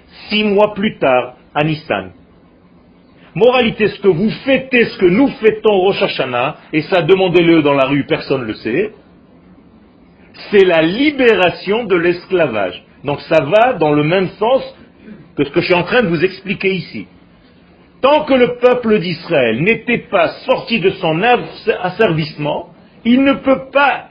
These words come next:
passer au jugement, car il est déjà asservi, jugé par celui qui le domine. Moralité, le jour de Rosh Hashanah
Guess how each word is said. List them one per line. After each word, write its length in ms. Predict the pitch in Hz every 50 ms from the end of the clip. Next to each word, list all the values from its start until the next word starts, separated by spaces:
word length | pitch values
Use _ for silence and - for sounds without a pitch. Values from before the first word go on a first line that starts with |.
| _ -
passer 480 | - 208 190 - - - - 202 214
au 220 | 208 - 190 180 175
jugement, 540 | 147 143 170 160 139 135 147 131 104 82 - - _ _ _ _ _ _ _ _ _ _ _ -
car 160 | - 202 190
il 140 | 196 208 196
est 60 | 202
déjà 440 | 165 196 214 180 156 220 214 208 208 -
asservi, 720 | 214 226 226 226 - - 240 220 190 175 160 180 226 240
jugé 460 | 214 160 160 202 196 160 147 190 202 202 202 -
par 300 | 202 190 185 170 - - -
celui 320 | 185 170 151 143 180 180
qui 120 | - 160 147
le 100 | 135 135
domine. 360 | 120 131 120 113 107 90 76 - - _ _ _ _ - _ _ _ _ _ _ _ _ _ _ _ _ _ _ _ _ _ _ _ - - - _ _ _ _
Moralité, 720 | - 165 226 247 247 233 185 180 - - 170 165 190 240 254
le 200 | 220 190 190 180
jour 540 | 170 - 151 240 269 254 240 214 185 151 120
de 120 | 113 131
Rosh 300 | 143 143 175 240 233 -
Hashanah 600 | 208 165 - - 156 143 139 151 180 233 294 -